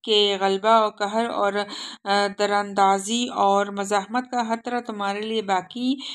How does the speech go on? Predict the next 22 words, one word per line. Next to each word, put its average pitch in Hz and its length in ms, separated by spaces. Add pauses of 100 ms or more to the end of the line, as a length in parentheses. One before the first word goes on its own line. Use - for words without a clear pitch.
(220)
नहीं 247 320
रहा। 196 300 (400)
अब 311 200
तुम्हें 330 280
अल्लाह 214 320
से 233 200
डरना 214 400
चाहिए 226 520
कि 226 380 (360)
इसके 220 400
अहकाम 202 440
की 208 220
तामील 202 520
में 208 280
अगर 202 360
कोई 214 340
कोताही 196 680 (800)
तुमने 208 380 (100)
की 285 200 (120)
तो 214 120 (680)
तुम्हारे 196 420 (100)
पास 196 220